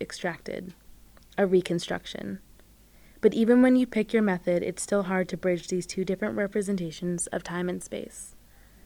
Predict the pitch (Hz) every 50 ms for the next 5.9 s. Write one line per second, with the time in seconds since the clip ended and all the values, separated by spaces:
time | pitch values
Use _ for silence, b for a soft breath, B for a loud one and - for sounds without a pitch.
0 | b b b b b b b b - _ - - - - - 208 214 202 208 202
1 | 254 262 269 277 240 233 220 214 208 202 - - 202 208 226 - - - 208 196
2 | 196 208 196 - 190 175 170 - 180 175 170 175 185 b b b b b b b
3 | - 202 208 196 190 185 196 202 202 233 226 220 214 196 - 202 196 - - 185
4 | 185 190 190 190 - - - 208 190 190 185 180 175 180 - - - 190 - -
5 | 196 196 196 196 190 185 180 175 - - 190 175 185 185 185 - -